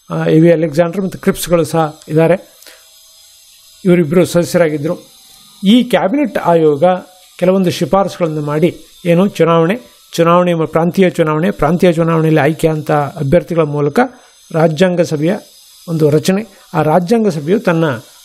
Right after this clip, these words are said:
ಮುಖ್ಯ ಕೆಲಸವಾಗಿ ಸಂವಿಧಾನ ರಚಿಸಬೇಕು ಹೇಳುವಂಥ ಅಂಶವನ್ನು ಅದು ಹೇಳ್ತು. So ಹೀಗಾಗಿ ಕ್ಯಾಬಿನೆಟ್ ಆಯೋಗವನ್ನು ನೇರವಾಗಿ ಸಂಬಂಧಿಸಿದ ಅಂಶ ಅಂತೇಳಿ ನಾವು ಇಟ್ಕೊಳ್ಬೋದು. ಇನ್ನು ಭಾರತದ ಸ್ವಾತಂತ್ರ್ಯ ಕಾಯ್ದೆ ಹೇಳುವಂಥದ್ದು ಹತ್ತೊಂಬತ್ತು ನೂರ ನಲವತ್ತೇಳರಲ್ಲಿ ಜೂನ್ ಮೂರರಂದು ಬ-, ಬಂದಿರುವಂಥದ್ದು.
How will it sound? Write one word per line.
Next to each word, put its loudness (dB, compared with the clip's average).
ಮುಖ್ಯ 0
ಕೆಲಸವಾಗಿ -2
ಸಂವಿಧಾನ 2
ರಚಿಸಬೇಕು -4
ಹೇಳುವಂಥ -2
ಅಂಶವನ್ನು -2
ಅದು 0
ಹೇಳ್ತು. -6
So 2
ಹೀಗಾಗಿ 2
ಕ್ಯಾಬಿನೆಟ್ -2
ಆಯೋಗವನ್ನು -2
ನೇರವಾಗಿ 2
ಸಂಬಂಧಿಸಿದ -6
ಅಂಶ -4
ಅಂತೇಳಿ -4
ನಾವು 2
ಇಟ್ಕೊಳ್ಬೋದು. -2
ಇನ್ನು 2
ಭಾರತದ 2
ಸ್ವಾತಂತ್ರ್ಯ 0
ಕಾಯ್ದೆ 0
ಹೇಳುವಂಥದ್ದು -2
ಹತ್ತೊಂಬತ್ತು 2
ನೂರ 4
ನಲವತ್ತೇಳರಲ್ಲಿ 2
ಜೂನ್ 0
ಮೂರರಂದು 2
ಬ-, -2
ಬಂದಿರುವಂಥದ್ದು. -2